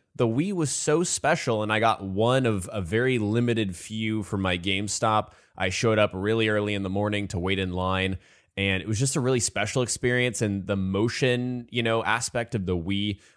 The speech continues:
was new at the time, and so it felt unique. And so that's my favorite,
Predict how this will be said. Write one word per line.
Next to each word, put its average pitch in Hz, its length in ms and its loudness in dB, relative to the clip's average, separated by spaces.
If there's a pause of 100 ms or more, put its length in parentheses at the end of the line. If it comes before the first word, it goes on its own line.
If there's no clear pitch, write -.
was 98 200 0
new 120 300 6
at 135 80 2
the 143 80 -4
time, 127 400 0
and 98 140 -2
so 98 400 2 (320)
it 107 160 -2
felt - 520 2
unique. 98 600 -2
And 92 120 -6
so 98 240 2
that's 113 380 2
my 165 100 2
favorite, 131 460 -2